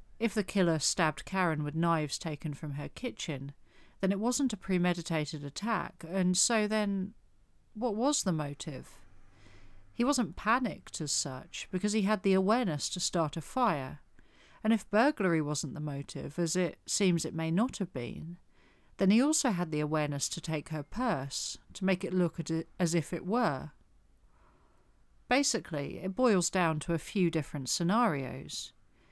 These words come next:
Robbery gone wrong, a random act of violence, a violent stalker, or an argument that turned violent. And it's impossible, from the limited information available,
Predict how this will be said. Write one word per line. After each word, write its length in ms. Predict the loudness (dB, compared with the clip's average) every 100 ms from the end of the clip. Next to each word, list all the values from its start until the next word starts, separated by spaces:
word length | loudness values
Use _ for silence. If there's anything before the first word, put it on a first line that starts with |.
| _ -20 -14 2
Robbery 480 | 6 6 4 2
gone 340 | 2 0 0 2
wrong, 540 | 4 4 2 -6 -10 -14 -20 _ -20 -6
a 100 | 2
random 420 | 4 4 4 0
act 300 | -2 -6 -10
of 80 | -6
violence, 960 | 2 2 2 -2 -6 -10 -8 -8 -10 -16 -20 -20 -20 -6
a 60 | 0
violent 460 | 6 6 6 2 2
stalker, 600 | 0 2 0 0 -6 -4
or 420 | 2 4 4 4
an 120 | 4
argument 580 | 4 4 2 0 0 -4
that 160 | -8 -6
turned 340 | -2 2 2
violent. 720 | 2 0 -2 -8 -14 -16 -20 _ -20 _ _ _ _ -6
And 120 | 0
it's 180 | 2 2
impossible, 720 | 2 2 2 2 -2 -2 -4 -4
from 220 | 0 2
the 100 | 4
limited 440 | 6 4 2 0
information 640 | 0 0 -2 0 0 -2 -2
available, 720 | 0 2 2 -2 -6 -10 -16